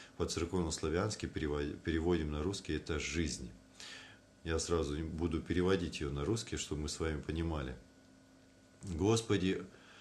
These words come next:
э, и владыка живота моего». Дух праздности, то есть вот, ну, простота, не бессмысленности, скажем так, дух праздности, уныния.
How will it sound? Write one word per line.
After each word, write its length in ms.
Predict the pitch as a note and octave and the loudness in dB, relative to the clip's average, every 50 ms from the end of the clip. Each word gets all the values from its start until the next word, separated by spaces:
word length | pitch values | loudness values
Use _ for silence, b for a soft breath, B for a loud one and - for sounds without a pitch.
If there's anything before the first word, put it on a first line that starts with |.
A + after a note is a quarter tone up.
| B B B - | B B B -6
э, 140 | E2 D#2+ - - | -6 -6 0 2
и 80 | G2 | 2
владыка 540 | F2+ F2 F2 F2 E2+ D#2+ F#2 G#2 - - F2+ | 4 6 6 6 6 6 4 0 0 0 -2
живота 500 | D#2 D#2+ D#2+ D#2 E2+ - - E2 D#2+ D2 | 0 0 2 2 0 0 2 0 0 0
моего». 240 | B1+ C2 B1+ B1+ A#1 - - | 0 -4 -6 -8 -8 -8 -4
Дух 280 | D#2+ F2 A#2 A2+ A#2 - | 2 2 2 2 4 6
праздности, 800 | A#2 G#2 G2+ F#2 F2 E2+ - D#2 D#2+ E2 D#2+ - - - F2 E2 E2 - - - - - - - | 6 8 10 8 8 6 4 0 -2 -4 -4 -6 -6 -6 -6 -8 -8 -10 -16 -20 -20 -20 -14 -8
то 40 | - | -6
есть 180 | D2+ - - E2 | -6 -4 -2 -4
вот, 160 | D#2 C#2+ - - - B B B B B B B B B - - - | -4 -4 -6 -12 -20 B B B B B B B B B -20 -14 -6
ну, 140 | - D#3 B2+ | -4 -4 0
простота, 1000 | - A2+ G#2+ G2 F#2 F#2+ G#2 G2 - - - G#2+ - - - A2+ G2+ G2 G2+ F#2+ | 4 4 4 4 6 2 2 2 4 4 4 4 4 6 4 6 6 6 6 4
не 140 | F2 F2 | 4 0
бессмысленности, 880 | E2+ E2+ E2+ E2 - - F#2 G2 G2+ F#2 - - E2+ D2+ D2 C#2+ - - | 0 0 0 -2 0 0 2 2 2 2 0 0 -2 -6 -6 -6 -8 -6
скажем 360 | D#2+ - - - C#2 C2 B1+ C2 | -8 -8 -8 -8 -10 -8 -10 -10
так, 160 | - - - - - | -10 -10 -10 -8 -2
дух 220 | D2+ A2 A#2 A2+ - | 0 0 0 0 0
праздности, 720 | - F#2+ F#2 E2+ D#2+ D#2 D#2+ E2 E2 E2 - - - F2+ F#2 B B B B B B B B B B B | 4 6 6 6 6 4 0 -2 -2 -4 -4 -8 -8 -10 -10 B B B B B B B B B B B
уныния. 880 | G#2+ A2+ A#2+ A#2 A2+ G#2+ G#2 F#2+ F2+ E2+ E2 E2 E2+ E2 E2+ F2 F#2 | 4 6 6 8 6 6 6 4 4 2 0 0 0 0 -2 -2 -4